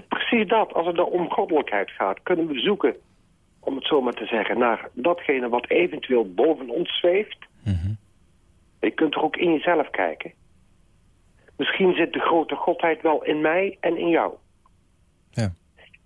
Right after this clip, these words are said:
Speaker 1: Een beetje in mij, een beetje in jou en een beetje in een ander.
Speaker 2: Mhm.
Speaker 1: En als je al die beetjes bij elkaar optelt,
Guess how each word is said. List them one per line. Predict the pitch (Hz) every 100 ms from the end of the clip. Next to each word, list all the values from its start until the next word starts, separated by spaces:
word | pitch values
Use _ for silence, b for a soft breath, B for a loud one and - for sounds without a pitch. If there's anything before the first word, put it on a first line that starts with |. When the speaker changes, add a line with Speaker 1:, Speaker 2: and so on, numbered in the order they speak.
| _
Speaker 1:
Een | - 117
beetje | 185 214 -
in | - 110
mij, | 135 165 202 -
een | - 110
beetje | 165 185 190 -
in | 117
jou | 127 156 160 -
en | 113
een | 107
beetje | 151 160 151 -
in |
een | 143 139
ander. | 110 98 - - -
Speaker 2:
Mhm. | 107 92 110 - _ _ B B B
Speaker 1:
En | 131
als | 113 104
je | -
al | 180 196
die | 165 135
beetjes | 147 127 -
bij | 117 107
elkaar | 98 - -
optelt, | - - - 175 202